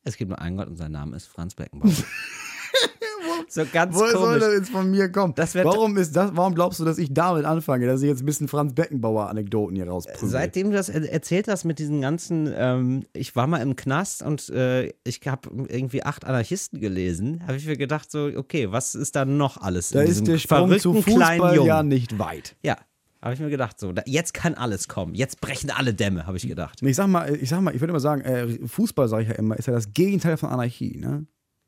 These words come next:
Speaker 2: Ja, viele Regeln.
Speaker 1: <laughs> Stimmt, und ein Ball. Den gibt's ja auch in der Anarchie nicht.
Speaker 2: Stimmt ja nicht. Schon
Speaker 1: Doch.
Speaker 2: Etienne de la Boétie sagte,
Speaker 1: Ja.
Speaker 2: äh, der Ball ist des Menschen Freund,
Speaker 1: Ja.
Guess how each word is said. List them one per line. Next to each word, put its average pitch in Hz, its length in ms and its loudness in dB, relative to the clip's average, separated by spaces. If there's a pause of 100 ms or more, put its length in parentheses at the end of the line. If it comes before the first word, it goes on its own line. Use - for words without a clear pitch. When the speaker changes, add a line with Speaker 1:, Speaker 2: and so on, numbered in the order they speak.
(100)
Speaker 2:
Ja, 120 120 -2
viele - 400 -6 (340)
Regeln. - 420 -8 (1040)
Speaker 1:
<laughs> - 80 -14 (1200)
Stimmt, 147 280 0
und 139 180 -4
ein 123 40 -6
Ball. 107 320 0 (200)
Den 110 80 -4
gibt's 117 140 -4
ja 113 100 -2
auch 104 80 -2
in 104 80 -2
der 90 200 -6
Anarchie 92 380 -4
nicht. 90 260 -10 (220)
Speaker 2:
Stimmt 175 280 -4
ja 85 100 -2
nicht. 123 360 -6
Schon 131 260 0
Speaker 1:
Doch. 127 60 0
Speaker 2:
Etienne 147 300 0
de 147 80 2
la 143 100 2
Boétie 139 460 0
sagte, 147 600 -2 (160)
Speaker 1:
Ja. 98 260 -8 (320)
Speaker 2:
äh, 117 360 0 (380)
der 117 220 0
Ball 170 600 -2 (500)
ist - 180 -6
des 120 140 -4
Menschen 131 360 0
Freund, 123 600 -6 (160)
Speaker 1:
Ja. 92 300 -8